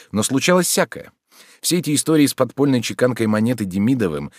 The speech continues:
не на пустом месте возникли. Выпускались и различные денежные суррогаты. Насколько я помнил, в своё время русско-американская компания мастерила средства платежа из кожи,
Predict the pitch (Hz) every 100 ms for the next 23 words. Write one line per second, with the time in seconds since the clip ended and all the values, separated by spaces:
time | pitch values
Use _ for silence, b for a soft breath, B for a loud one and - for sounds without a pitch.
0 | b 95 98 92 90 98 95 95 - 107
1 | 117 120 147 - - _ _ B B -
2 | 92 107 - 139 127 - 131 110 131 131
3 | 139 131 127 127 120 127 - 123 127 95
4 | 78 - 69 71 B B B 101 107 -
5 | 110 101 117 - 147 87 76 B B -
6 | 131 151 151 156 147 151 - 131 131 120
7 | 131 - 117 120 113 147 143 98 76 78
8 | 98 - 135 139 120 123 131 - 107 107
9 | 101 101 131 - 135 - - 151 80 -
10 | -